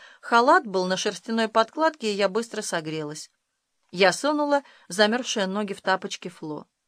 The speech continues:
От всех вещей исходил чудесный слабый запах магазина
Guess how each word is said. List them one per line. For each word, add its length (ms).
От 140
всех 240
вещей 360
исходил 400
чудесный 520
слабый 380
запах 400
магазина 560